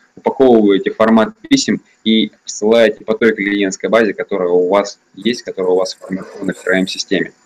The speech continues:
Что ещё может быть? Вы можете сделать внутренний мастер-класс для своих коллег из того контента, который вы создали.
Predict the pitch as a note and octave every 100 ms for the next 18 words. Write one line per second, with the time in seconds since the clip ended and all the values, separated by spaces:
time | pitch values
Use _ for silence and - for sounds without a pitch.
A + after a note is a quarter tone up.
0 | _ _ _ - - _ _ _ _ _
1 | - - D#3 D#3 E3+ C3+ G#2 E2+ - _
2 | _ _ _ _ _ _ _ _ _ _
3 | _ _ C3+ D3 C3+ B2+ A#2+ C3 A2+ A2+
4 | B2 A2 G#2 G#2+ - - A#2 G#2 F#2+ G2+
5 | G#2 - A2 G#2+ - - F2+ F2+ F2+ A2+
6 | - - F#2+ F#2 E2+ F2+ E2+ E2